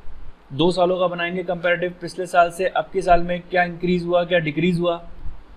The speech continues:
तो वो जब comparative statement आपको बनाना सिखाऊंगा, तो उसके अंदर, उस format के अंदर आप देखेंगे कि हम उसको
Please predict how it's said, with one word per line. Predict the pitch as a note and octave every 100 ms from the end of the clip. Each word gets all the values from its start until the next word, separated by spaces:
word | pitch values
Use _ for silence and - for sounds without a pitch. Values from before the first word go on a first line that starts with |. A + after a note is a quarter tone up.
| -
तो | D#3+
वो | D#3 F3+
जब | F#3
comparative | - D3+ D#3+ E3 F#3+
statement | F#3 F3+ F3 F#3+
आपको | F#3 F3+ - F#3+ F#3+ F#3 - - -
बनाना | D3+ D#3+ F3+
सिखाऊंगा, | F3 D#3+ E3+ F#3 F#3 D3+ - - - - -
तो | F3
उसके | E3+ F#3
अंदर, | F3+
उस | - G#3 A3 -
format | E3 E3 F3+ F3+
के |
अंदर | F3+ F3
आप | F3
देखेंगे | E3 E3 F3 F3
कि | E3+
हम | F3 F3+ -
उसको | -